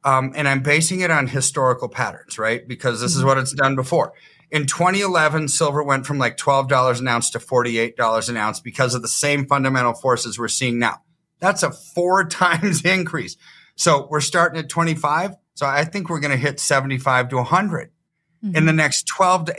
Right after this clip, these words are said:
Speaker 1: eighteen months. I don't think this is a lifetime, right? I'm very comfortable with that because of the supply chain disruptions, the low inventory, the high demand, the brics nations meeting August twenty-second to
Speaker 2: Ooh.
Speaker 1: back their currency with gold.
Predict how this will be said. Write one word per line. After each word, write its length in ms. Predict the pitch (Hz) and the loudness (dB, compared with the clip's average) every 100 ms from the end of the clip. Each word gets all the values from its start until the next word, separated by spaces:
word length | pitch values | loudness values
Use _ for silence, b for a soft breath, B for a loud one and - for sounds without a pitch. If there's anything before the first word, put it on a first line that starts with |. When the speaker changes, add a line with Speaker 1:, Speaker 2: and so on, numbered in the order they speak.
| 156 | -2
Speaker 1:
eighteen 400 | 147 - 147 143 | -2 -4 -2 0
months. 240 | 147 123 - | 0 -2 -4
I 60 | |
don't 260 | 139 151 131 | -2 -2 -2
think 220 | 139 131 | -4 -4
this 220 | 135 127 | -4 -4
is 180 | 131 120 - | -4 -6 -6
a 160 | 139 131 | -6 -4
lifetime, 1000 | 127 123 127 139 - - 139 95 65 _ _ _ - | -2 2 2 0 -6 -10 -6 -6 -8 _ _ _ -2
right? 300 | 110 143 - B B B B | 0 0 -4 B B B B
I'm 140 | 185 | 2
very 260 | 170 226 262 | 4 4 2
comfortable 640 | - 226 226 190 147 123 | 0 2 0 -4 -2 -2
with 120 | 117 | 0
that 220 | 131 131 | 2 0
because 360 | 135 135 160 143 | -2 0 0 2
of 120 | 151 | -2
the 40 | 135 | -2
supply 480 | - 135 - 151 139 | -2 -2 0 2 2
chain 280 | 143 143 135 | -2 -4 -2
disruptions, 560 | 131 139 127 - 127 | -2 0 -2 -2 -8
the 60 | 131 | -4
low 260 | 120 131 123 | 0 0 0
inventory, 520 | 120 123 - 123 117 | -4 -4 -2 -2 0
the 120 | 113 | 0
high 200 | 120 127 | 0 0
demand, 480 | 127 123 117 117 113 b b b | 0 -2 -2 -2 -4 b b b
the 80 | 147 | -2
brics 400 | 123 156 156 - | 2 2 2 2
nations 480 | 147 139 - 147 131 | 2 2 0 -4 -4
meeting 360 | 139 139 135 131 | -2 -2 -2 0
August 420 | 131 131 135 - | 2 2 0 -4
twenty-second 880 | - 143 131 131 - 127 202 202 202 | -2 -2 -2 -2 0 0 0 0 0
to 60 | |
Speaker 2:
Ooh. 80 | 180 | -2
Speaker 1:
back 340 | - 127 131 - | 0 0 -2 -2
their 180 | 127 127 | -2 -2
currency 500 | - 143 135 131 135 | -2 -2 -2 -6 -8
with 220 | 123 123 | -10 -4
gold. 280 | 139 127 | 0 0